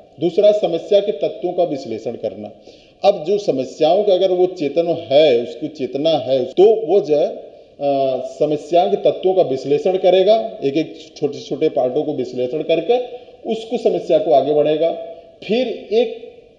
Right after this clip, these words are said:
तीसरा पॉइंट है प्र-, प्राकल्पना का निर्माण। प्राकल्पना का निर्माण एक निश्चित उत्तर के, संभावित उत्तर की खोज करना।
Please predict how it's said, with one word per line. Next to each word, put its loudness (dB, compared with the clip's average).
तीसरा 2
पॉइंट 2
है 0
प्र-, 2
प्राकल्पना 2
का 4
निर्माण। 0
प्राकल्पना 0
का -4
निर्माण -2
एक 0
निश्चित -6
उत्तर 0
के, -4
संभावित 2
उत्तर -4
की -8
खोज -8
करना। -12